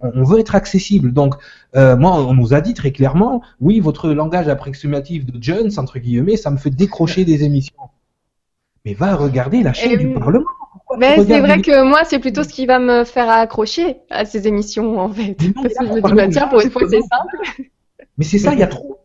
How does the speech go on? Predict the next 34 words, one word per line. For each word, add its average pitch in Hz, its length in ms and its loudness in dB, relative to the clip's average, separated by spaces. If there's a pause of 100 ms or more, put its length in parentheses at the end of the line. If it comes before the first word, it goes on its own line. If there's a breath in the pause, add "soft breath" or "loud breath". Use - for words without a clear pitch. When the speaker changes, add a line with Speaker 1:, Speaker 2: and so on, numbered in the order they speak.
Speaker 1:
justement, 240 400 0
les 208 140 4
gens 226 220 2
qui 160 140 -2
seraient 156 200 -2
réceptifs 208 680 -2
à 123 60 -2
cette 139 200 0
information, 135 680 0 (320)
mais 127 80 0
ça 135 160 -2
devient 143 340 2
trop 185 160 0
pompeux. 269 680 -2 (340)
Tu 185 100 -4
vois, 254 160 2
donc 202 200 2
effectivement, 185 680 -2 (300 loud breath)
on 170 140 0
arrive 208 260 0
à 190 80 4
atteindre 180 540 0
un 127 140 -2
auditoire 131 640 -6 (1080)
qui, 220 220 -2
justement, 190 500 2
grâce 156 380 -2
au 196 80 2
ton 196 580 0
qu-, - 140 -20
qu'on 127 140 -4
va 113 140 -6
y 151 100 -6
mettre, 302 380 -14